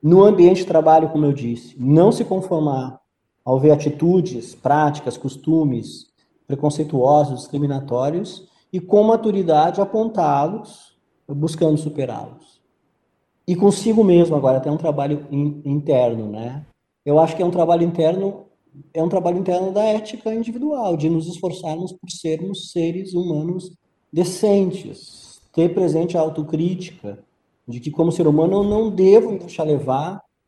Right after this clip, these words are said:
por uma forma de vida que me coloca no mundo de uma forma indecentemente desigual e discriminatória, como tu disseste, normalizar as piadinhas machistas, as,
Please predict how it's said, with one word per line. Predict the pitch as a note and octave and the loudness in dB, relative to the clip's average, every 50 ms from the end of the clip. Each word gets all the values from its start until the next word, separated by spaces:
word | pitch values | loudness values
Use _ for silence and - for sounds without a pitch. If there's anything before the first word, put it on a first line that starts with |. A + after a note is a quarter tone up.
| _ _ _ | _ _ _
por | - D#3 | -2 0
uma | D#3 D#3 D#3 D3+ | 2 2 2 2
forma | D#3 D#3 E3 D#3+ E3 D#3+ D#3+ D#3+ D3+ | 0 0 0 0 2 0 0 -2 -2
de | D3 C#3 C#3 C#3 | -4 -4 -6 -6
vida | B2 C3 B2+ C#3+ D#3 G#3 G3+ | -6 -2 -2 -2 -2 -2 -4
que | - E3 | -6 -6
me | D#3+ E3 | -6 -6
coloca | D#3+ D#3+ D3+ D3+ D#3 D#3 - D3+ | -4 -4 -2 -2 -2 -2 -2 -2
no | D3+ C#3+ | -2 -2
mundo | C#3 C3+ C#3 D3 E3 E3+ E3 | -2 0 0 -2 -2 -2 -4
de | E3 D#3+ | -6 -6
uma | D#3 D#3+ D3+ | -8 -8 -10
forma | - - D#3 D3 D3+ D#3+ E3 D#3+ - - _ _ _ _ - | -8 -6 -4 -4 -4 -4 -6 -10 -12 -16 _ _ _ _ 0
indecentemente | G3+ A3 A#3+ A#3+ A#3 - F#3+ G3 F#3+ - F#3 E3 D#3+ E3+ E3 E3+ | 2 4 4 4 4 2 0 -2 -2 -2 -2 0 0 -2 -2 -6
desigual | D3+ D#3 D3+ D3+ D3+ C#3+ C#3 C#3+ D3 D3 D3+ | -8 -8 -6 -6 -4 -2 -2 0 0 0 -2
e | D3 | -4
discriminatória, | - - - D3 C#3+ D3 D#3 D#3 D3+ D3+ D#3 C#3+ C3+ C#3 C3 B2+ | -6 -8 -8 -6 -4 -4 -4 -6 -6 -6 -4 -4 -4 -4 -6 -8
como | B2 - D3+ C#3+ D3 | -6 -4 -4 -2 -2
tu | C#3+ G#3 G3+ | -4 -6 -8
disseste, | G#3+ - - - A#3+ A3+ A3 A3 G#3+ A3 - - C3 - _ _ _ _ _ - | -8 -10 -8 -6 -6 -4 -6 -8 -10 -12 -14 -18 -20 -20 _ _ _ _ _ -6
normalizar | C#3+ D3 D#3 D#3+ D#3+ E3+ E3 D#3+ D#3+ D#3 D3 D3+ D3+ D#3 D#3+ E3 E3 E3+ E3 D#3+ D3 | 0 2 2 2 2 2 2 0 0 -2 -2 -2 -2 0 0 0 -2 -2 -2 -4 -4
as | D3+ - | -6 -6
piadinhas | - - D#3+ D3+ D3 A#2+ C3 D3 D#3 E3 E3+ E3+ E3 D#3+ D3+ C#3+ C#3+ - | -4 -2 0 0 0 -2 -4 -4 -2 -2 -2 -4 -4 -6 -8 -8 -10 -10
machistas, | D3+ D3 C3+ - - - - D3 D#3 D#3+ D#3 D#3+ D#3 D#3 D3+ C#3+ C#3 | -8 -8 -8 -8 -12 -12 -10 -8 -8 -6 -6 -8 -8 -10 -12 -12 -12
as, | - - | -12 -14